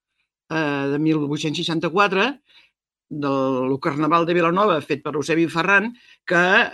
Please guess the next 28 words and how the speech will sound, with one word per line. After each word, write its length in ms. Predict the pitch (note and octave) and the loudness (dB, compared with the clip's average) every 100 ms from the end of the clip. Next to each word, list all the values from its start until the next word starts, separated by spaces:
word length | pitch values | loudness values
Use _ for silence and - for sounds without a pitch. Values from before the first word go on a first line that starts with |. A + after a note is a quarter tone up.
| E3+ | -2
eh, 380 | E3 E3 D#3 D#3 C#3 - | 0 2 2 0 -4 -6
par-, 160 | D3+ C#3+ - | -6 -6 -8
es 80 | C3+ | -6
descriu 540 | D3+ E3+ - G#3+ B3+ E3+ | 0 0 2 4 6 6
el 60 | |
Carnaval 460 | D#3+ C3+ D3+ F3 E3+ | 2 -2 0 2 0
d'aquella 260 | D#3 E3 G3+ | 0 2 2
època 460 | G#3+ G#3+ G3+ C4 | 2 0 2 2
i 160 | A#3 F#3+ D#3+ D#3+ | 0 0 -2 0
quan 160 | D3 C#3 | 0 2
parla 240 | E3+ F#3 | 0 2
de 80 | F#3 | 0
les 160 | F#3+ F3 | 0 0
danses, 460 | G3+ G#3 A3 A#3 E3+ | -2 -2 0 -2 -2
descriu 560 | D#3+ D#3+ - E3+ F#3+ E3+ C3 | -4 -2 -2 2 2 2 -2
les 160 | C#3 | -4
danses, 560 | B2 E3+ F#3+ - A3 B3+ | -2 -2 0 0 -2 0
en 140 | G3 D#3 | -2 0
parla 320 | D#3+ D3 B2+ - - - | -2 0 -4 -6 -20 -6
el 140 | C#3+ - | -6 -2
punt 220 | D3 C3+ | -2 0
pla, 220 | - A3+ A3 D4 | 2 4 4 2
eh, 920 | - C#3 A2+ - - - - - - C3+ - D#3+ | -2 -6 -6 -10 -16 -18 -18 -20 -20 -20 -10 -4
després 300 | D#3 G#3+ F#3+ | -2 2 4
hi 80 | G#3 | 4
ha 20 | |
una 160 | F3+ F3+ | 4 2
masurca 460 | F3+ B3+ G#3+ B3 | 2 2 2 0